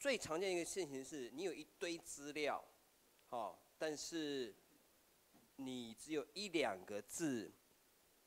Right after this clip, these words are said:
或是一两个概念，你想要视觉化。那我举一个实-，呃，实际的例子，呃，这个东西我的 code 其实就已经放到G P L three，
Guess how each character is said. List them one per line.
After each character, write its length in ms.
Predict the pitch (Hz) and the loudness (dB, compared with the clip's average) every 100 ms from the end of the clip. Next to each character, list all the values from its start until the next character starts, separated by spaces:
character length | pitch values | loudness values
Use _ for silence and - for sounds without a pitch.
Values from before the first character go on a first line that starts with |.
| - | -4
或 240 | - 156 | 6 6
是 260 | 143 156 151 | 6 0 -2
一 140 | - 170 | -2 0
两 280 | 151 117 107 | 2 2 -2
个 600 | - 123 113 113 107 104 - - - | -4 -2 -2 -4 -6 -8 -10 -6 8
概 180 | 180 151 | 10 10
念， 260 | 151 139 - | 8 0 -2
你 100 | 131 | -4
想 340 | 143 - 104 104 | -12 -10 -10 -6
要 240 | 139 131 | -2 -2
视 320 | 120 - 190 | -2 -6 -6
觉 300 | 139 - 101 | -6 -10 -14
化。 380 | 113 - 117 - - - - - - - - | -10 -6 -6 -6 -16 -20 -20 -20 -20 -20 -4
那 200 | 196 170 | 0 4
我 160 | 185 | 2
举 320 | - - 123 120 | 0 -6 -10 -10
一 60 | 127 | -8
个 160 | 135 | -6
实-， 340 | - - - - | -6 -10 -12 -8
呃， 720 | 135 120 113 113 110 110 110 110 | -6 -4 -6 -8 -10 -10 -14 -16
实 260 | - - 143 | -14 -14 -14
际 160 | 156 226 | -12 -6
的 180 | 147 | -6
例 220 | 139 156 120 | -4 -6 -8
子， 220 | - - - - - - - - _ - | -12 -20 -20 -20 -20 -20 -20 -20 _ -18
呃， 220 | 104 98 - | -16 -16 -8
这 100 | 247 | -4
个 60 | 220 | 0
东 160 | 220 | 2
西 80 | 214 | 6
我 120 | 165 | 6
的 80 | 135 | 4
code 320 | - 202 160 - | 0 -4 -4 -8
其 80 | 147 | -18
实 120 | 143 | -6
就 100 | 147 | -4
已 40 | |
经 120 | 120 127 | -4 -2
放 160 | 147 | -2
到 100 | 131 | -2
G 140 | 127 147 | -6 -8
P 180 | 139 | -8
L 120 | 110 101 | -8 -10
three， 320 | - 120 | -12 -12